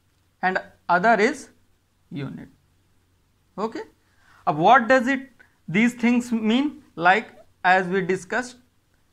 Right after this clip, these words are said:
one K G. So this is numerical value and this is unit.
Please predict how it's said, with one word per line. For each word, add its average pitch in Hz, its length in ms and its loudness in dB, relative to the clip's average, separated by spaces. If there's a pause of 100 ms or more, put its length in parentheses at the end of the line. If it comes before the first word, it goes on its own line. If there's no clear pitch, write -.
(140)
one 175 520 -2 (320)
K 160 180 -2
G. 175 320 -6 (560)
So - 160 -4
this 185 240 0
is 220 320 -4 (220)
numerical 170 520 0
value 254 440 -2 (240)
and 165 240 -4
this 156 200 -4
is 480 220 -8 (200)
unit. 170 360 -4